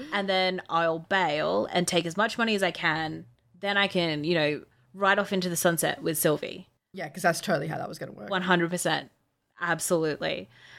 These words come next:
Speaker 1: That's, yeah, that's what I assume was going on in his mind because, like, realistically, the only thing that was the issue was that they were fucking telling you, "Maybe you, you need to stop, man." <laughs> Like, you know,
Speaker 2: Yeah.
Speaker 1: "Stop stealing our money,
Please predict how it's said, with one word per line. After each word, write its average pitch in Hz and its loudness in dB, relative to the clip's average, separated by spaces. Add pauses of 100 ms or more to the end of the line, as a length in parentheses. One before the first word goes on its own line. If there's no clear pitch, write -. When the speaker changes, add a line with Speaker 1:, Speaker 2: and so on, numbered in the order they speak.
(120)
Speaker 1:
That's, - -2
yeah, 208 6
that's 190 0
what 240 0
I 165 2
assume 311 0 (300)
was 262 -12
going 269 0
on 269 2
in 277 2
his 277 0
mind 269 2
because, 277 -2
like, 254 -2
realistically, 202 -2 (260)
the 254 -10
only 262 2
thing 208 2
that 170 0
was 170 -2 (100)
the 175 -2
issue 175 0
was 175 -6
that 185 -6
they 190 4
were 185 2
fucking 220 0
telling 165 0
you, - -10 (220)
"Maybe 185 -6
you, 160 -4 (140)
you 185 -10
need 165 -4
to 147 -6
stop, - -2
man." 160 -6 (140)
<laughs> 262 0 (160)
Like, 294 -4 (600)
you 202 -2
know, 180 2
Speaker 2:
Yeah. 165 0
Speaker 1:
"Stop 165 2
stealing 214 0
our 180 2
money, 190 0